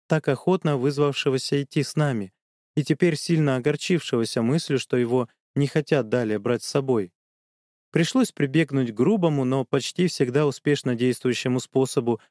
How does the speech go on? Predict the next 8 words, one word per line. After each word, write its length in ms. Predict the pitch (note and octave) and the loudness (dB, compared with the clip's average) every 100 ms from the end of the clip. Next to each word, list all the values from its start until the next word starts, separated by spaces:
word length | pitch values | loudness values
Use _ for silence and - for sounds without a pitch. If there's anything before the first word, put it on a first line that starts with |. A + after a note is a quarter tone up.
| _ D3+ | _ -4
укрощения 720 | C#3 D3 - - B2+ A#2 A2+ | 0 0 0 0 0 0 -2
лошадей. 640 | A2+ - D3 B2+ G#2+ F#2 _ _ - | -2 -2 -2 -2 -4 -4 _ _ 0
Мы 140 | D3+ | 2
велели 360 | C3+ C#3+ C#3+ A2+ | 2 2 2 2
проводникам 720 | - A#2 A#2 A#2 - C#3 A#2+ | 0 0 0 -2 0 0 0
сесть 360 | - F3 E3 - | 0 0 0 0
на 100 | A#2 | 0
них 300 | A2 G#2 | 0 -4